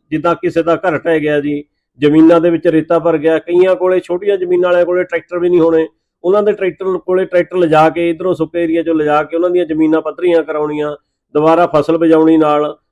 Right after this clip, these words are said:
ਤੇ ਉਹਨਾਂ ਦੀ ਆਰਥਿਕ ਮਦਦ ਕਰਨੀ। ਇਹ ਚਾਹੀਦਾ ਸੰਗਤ ਨੂੰ।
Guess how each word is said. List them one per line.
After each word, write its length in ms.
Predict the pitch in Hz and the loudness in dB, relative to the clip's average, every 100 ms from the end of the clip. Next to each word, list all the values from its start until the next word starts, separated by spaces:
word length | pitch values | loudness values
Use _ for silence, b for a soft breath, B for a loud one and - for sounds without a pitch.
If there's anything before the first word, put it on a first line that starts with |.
| - | -2
ਤੇ 120 | 185 | 0
ਉਹਨਾਂ 180 | 202 214 | 2 2
ਦੀ 120 | 214 | 2
ਆਰਥਿਕ 420 | 190 185 185 190 | 4 2 0 -2
ਮਦਦ 320 | 185 160 160 | 0 2 2
ਕਰਨੀ। 420 | 156 143 131 110 104 _ _ - | 2 0 -2 -6 -10 _ _ 0
ਇਹ 180 | 214 202 | 2 2
ਚਾਹੀਦਾ 340 | 175 202 202 | 0 2 0
ਸੰਗਤ 220 | 175 180 | 0 0
ਨੂੰ। 340 | 180 190 185 | 0 0 0